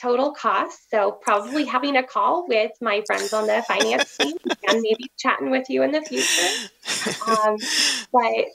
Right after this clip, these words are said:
Speaker 1: you know, thinking about what is this going to cost me over time? And then what are the requirements to stay in the program? Because
Speaker 2: Yeah.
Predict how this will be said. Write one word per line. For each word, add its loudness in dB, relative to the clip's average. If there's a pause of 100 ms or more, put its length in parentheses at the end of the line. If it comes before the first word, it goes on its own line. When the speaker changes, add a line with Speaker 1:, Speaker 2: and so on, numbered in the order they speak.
Speaker 1:
you 0
know, 4
thinking 0
about 2
what 2
is 0
this 0
going 0
to 0
cost -4
me 0
over 2
time? 0 (540)
And 0
then 2 (220)
what -4
are 4
the 4
requirements -2
to -4
stay 0
in -2
the -4
program? 0
Because 2
Speaker 2:
Yeah. -8